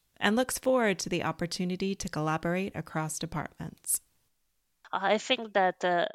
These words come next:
Speaker 2: thi-, this, uh, project, uh, will give us the opportunity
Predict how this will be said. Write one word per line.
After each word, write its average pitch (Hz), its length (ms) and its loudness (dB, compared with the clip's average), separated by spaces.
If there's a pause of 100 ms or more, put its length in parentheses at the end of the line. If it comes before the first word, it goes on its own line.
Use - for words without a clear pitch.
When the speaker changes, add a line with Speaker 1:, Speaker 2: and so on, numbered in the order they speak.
(640)
Speaker 2:
thi-, 196 220 -4
this, 220 300 -2
uh, 196 260 2
project, 196 640 2
uh, 180 360 4
will 196 340 0
give 196 340 -2
us 180 280 2
the 185 160 -2
opportunity 208 920 -2